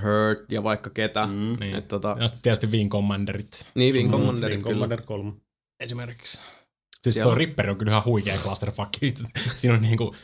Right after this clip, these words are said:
Speaker 3: Christopher Walken vetää elämänsä saatana roolin siinä oikeesti.
Speaker 1: <laughs>
Speaker 4: Kyllä muistan. Sega C D-aikoja. Voi että. Kun ne
Speaker 1: Mm.
Speaker 4: tuli.
Speaker 3: Niin, ja joku jotain Night Rappia, mitä on
Speaker 2: Mm.
Speaker 3: niitä ihan ensimmäisiä Sega C D.
Speaker 1: Mm.
Speaker 3: Hienoja clusterfuckeja.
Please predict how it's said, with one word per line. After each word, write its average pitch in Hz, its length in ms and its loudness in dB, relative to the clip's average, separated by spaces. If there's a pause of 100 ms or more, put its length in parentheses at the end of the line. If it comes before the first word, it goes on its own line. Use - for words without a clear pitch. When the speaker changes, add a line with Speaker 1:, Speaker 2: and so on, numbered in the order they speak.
(260)
Speaker 3:
Christopher 131 380 6
Walken 123 420 8
vetää 117 320 4
elämänsä 104 440 2
saatana 98 640 -4 (360)
roolin 101 480 0
siinä 92 260 -10
oikeesti. 98 500 -8 (360)
Speaker 1:
<laughs> 165 380 4 (920)
Speaker 4:
Kyllä 110 160 0
muistan. 104 280 -2
Sega 147 300 2
C - 100 -2 (140)
D-aikoja. 101 600 -8
Voi 110 200 -8
että. - 340 -10 (160)
Kun 117 100 0
ne 117 60 4
Speaker 1:
Mm. 113 80 4
Speaker 4:
tuli. 110 240 -2 (520)
Speaker 3:
Niin, 95 380 -6 (140)
ja 113 60 2
joku 101 120 0
jotain 101 440 0
Night 95 340 -2
Rappia, 95 480 -6
mitä 101 180 -2
on 107 100 -2
Speaker 2:
Mm. 110 60 -2
Speaker 3:
niitä 104 180 -4
ihan 98 160 -6
ensimmäisiä 107 380 2
Sega 98 300 -2
C - 80 -8
D. 101 400 -4
Speaker 1:
Mm. 117 360 2 (260)
Speaker 3:
Hienoja 98 320 -2
clusterfuckeja. 104 560 -10